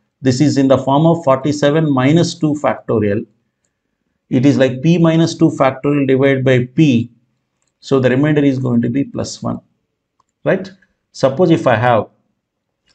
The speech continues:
let's say, ninety-four factorial divided by ninety-seven, what is the remainder means?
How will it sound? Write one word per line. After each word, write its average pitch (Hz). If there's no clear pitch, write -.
let's 120
say, 110
ninety-four 160
factorial 117
divided 147
by 156
ninety-seven, 147
what 131
is 139
the 135
remainder 120
means? 101